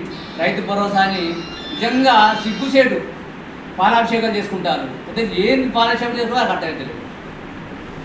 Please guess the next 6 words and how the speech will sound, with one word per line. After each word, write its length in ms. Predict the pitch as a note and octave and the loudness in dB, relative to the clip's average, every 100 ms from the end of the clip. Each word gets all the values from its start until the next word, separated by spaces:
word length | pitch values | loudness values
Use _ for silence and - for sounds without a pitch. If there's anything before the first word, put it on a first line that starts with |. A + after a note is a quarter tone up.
| - - F#3 | -12 -12 -6
So 260 | A3+ C4 - | -2 -2 0
భారతీయ 440 | G#3 G#3+ A3 A3 | 2 2 2 -2
జనతా 260 | G3+ G3 G3 | -2 0 -2
పార్టీ 300 | F#3+ G3 F#3 | 0 -4 -2
ఎదుగుదలను 680 | E3 G3+ G#3 G#3 G3+ E3 | -2 0 2 2 0 -4
ఓర్వలేక 800 | F3 F3+ F#3 F#3+ F3+ G#3+ C4 - | -4 -4 -2 -2 0 0 0 -2